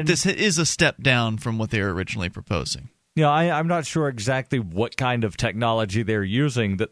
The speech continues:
Speaker 1: but I'm guessing they're probably using some kind of, uh,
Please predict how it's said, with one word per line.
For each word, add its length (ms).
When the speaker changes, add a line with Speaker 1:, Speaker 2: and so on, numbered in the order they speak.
Speaker 1:
but 320
I'm 420
guessing 420
they're 120
probably 520
using 400
some 240
kind 320
of, 500
uh, 360